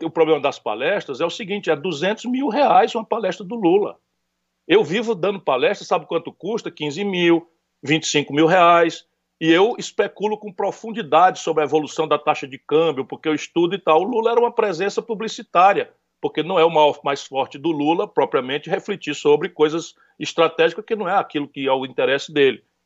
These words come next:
Mas quando você vai ver quem pagou as palestras,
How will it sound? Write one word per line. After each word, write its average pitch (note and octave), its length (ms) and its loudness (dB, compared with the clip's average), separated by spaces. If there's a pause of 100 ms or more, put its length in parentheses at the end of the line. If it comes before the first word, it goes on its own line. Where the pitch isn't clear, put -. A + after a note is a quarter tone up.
Mas E3+ 140 2
quando A#3+ 160 4
você A3+ 160 4
vai G3 160 0
ver E3+ 140 -4
quem F#3+ 200 -8
pagou D3+ 560 0
as - 120 -10
palestras, C#3 520 -4